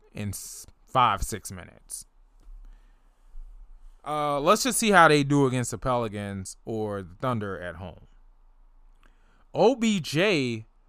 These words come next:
is not with the Jets. He's with the Ravens for eighteen million dollars. Well, I guess fifteen with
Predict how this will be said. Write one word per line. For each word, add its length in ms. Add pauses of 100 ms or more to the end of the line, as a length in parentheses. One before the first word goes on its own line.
(800)
is 220
not 280
with 180
the 100
Jets. 600 (300)
He's 180
with 140
the 120 (180)
Ravens 720 (180)
for 300
eighteen 480
million 340
dollars. 540 (600)
Well, 120
I 60
guess 260
fifteen 800
with 380